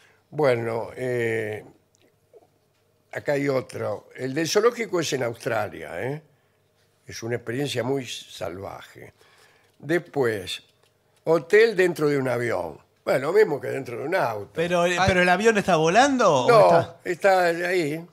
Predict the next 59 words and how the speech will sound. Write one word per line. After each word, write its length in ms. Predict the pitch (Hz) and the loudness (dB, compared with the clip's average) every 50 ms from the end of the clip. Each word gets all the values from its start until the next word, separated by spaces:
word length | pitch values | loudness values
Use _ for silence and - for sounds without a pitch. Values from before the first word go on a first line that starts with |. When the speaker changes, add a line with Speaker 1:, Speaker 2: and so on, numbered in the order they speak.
| _ | _
Speaker 3:
Es 160 | - 180 - | -8 -6 -4
un 120 | 180 190 185 | -4 0 0
avión 320 | 180 180 185 190 190 185 | 0 2 2 0 0 0
en 100 | 180 180 | -2 -2
desuso 560 | 170 175 - - - 214 214 190 - 202 196 | -2 -2 -2 0 0 0 -2 -2 0 0 0
que 140 | 190 196 202 | 2 4 4
Speaker 1:
Que 40 | - | 4
Speaker 3:
lo, 60 | - | 4
Speaker 1:
se 100 | 196 190 196 | 4 4 2
Speaker 3:
lo 40 | |
Speaker 1:
sube 720 | 220 220 220 240 240 240 226 226 226 226 233 226 226 214 202 | 2 0 0 2 4 4 4 6 6 6 8 8 8 6 4
y 100 | 185 151 | 2 -2
se 140 | - - 156 | -4 -4 -4
Speaker 3:
lo 80 | 143 160 | -4 -2
Speaker 1:
duerme 380 | 170 185 190 196 190 190 196 | 0 2 4 4 4 4 4
ahí, 160 | 196 208 220 | 4 6 6
después 240 | 214 202 139 165 160 | 4 4 2 0 0
el 60 | 160 | -2
otro 180 | 151 156 151 160 | 0 0 0 0
día 160 | 175 180 175 | 2 2 0
se 140 | 139 147 151 | 0 0 0
baja. 580 | 165 175 147 131 - - 131 131 135 135 - - _ _ | 0 0 0 0 -2 -4 -4 -2 -2 -4 -6 -10 _ _
Speaker 2:
Pero 160 | - 208 240 269 | -2 0 0 0
es 100 | 262 254 | 2 2
asfixiante 880 | 226 175 147 175 180 175 - - 262 277 240 202 170 151 131 147 147 | 0 0 0 -2 -2 0 0 0 2 2 2 2 2 -2 -6 -8 -8
eso. 140 | 131 165 180 | -4 -4 -2
Speaker 3:
Sí. 280 | 220 202 180 147 127 120 | 0 0 2 2 2 2
Speaker 2:
Ya 120 | 170 269 | 0 2
con 140 | 240 247 240 | 2 2 2
lo 80 | 226 208 | 4 4
difícil 360 | 190 - 240 247 - 233 202 | 2 2 0 0 0 0 0
que 100 | 170 208 | 0 0
es 40 | 196 | 2
dormir 320 | 190 185 180 190 208 202 | 2 2 2 2 0 0
en 80 | 190 185 | 2 2
los 200 | 175 160 - 156 | 0 0 0 -2
aviones, 580 | 151 139 131 120 110 104 101 104 101 101 - - | -2 -2 -2 -2 -2 -4 -4 -4 -6 -8 -10 -10
eh, 360 | 117 113 113 110 110 110 113 120 | -10 -8 -6 -6 -6 -6 -4 -4
Speaker 1:
Hasta 60 | 131 | -2
Speaker 2:
encima 280 | 131 - - 208 - 175 | -4 -2 0 0 2 4
Speaker 1:
ahora 220 | - - 175 - | 4 2 2 0
todo 240 | - - 202 208 208 | 0 2 2 2 2
es 120 | 175 131 147 | 2 -2 -2
una 200 | 139 139 123 107 | -4 -4 -4 -4
porquería. 500 | 123 117 110 - 113 120 160 180 160 135 | -6 -8 -8 -8 -6 -4 -2 -2 0 2
Speaker 3:
Bueno, 220 | 113 120 127 123 | 2 4 4 4
Speaker 2:
se 140 | 110 135 143 | 2 2 2
va 80 | 165 | 0
a 40 | 165 | 0
meter 200 | 165 156 - 127 | 0 2 2 2
Speaker 3:
bueno, 180 | 120 - - 139 | 2 2 2 0
Speaker 2:
ahí. 180 | 143 170 220 226 190 | 0 -2 -2 -4 -4
Speaker 3:
pero 100 | 147 - | -2 0
Speaker 1:
Hay 160 | 151 180 220 262 | 2 2 4 4
uno 180 | 285 254 226 | 4 6 6
que 80 | 180 190 | 4 4
es 100 | 165 - | 2 0
un 180 | 180 170 170 165 | 0 0 0 0
iglú, 640 | 156 - - 156 156 156 160 147 139 127 110 92 | 0 -2 -4 -6 -6 -4 -4 -2 -2 -2 -2 -4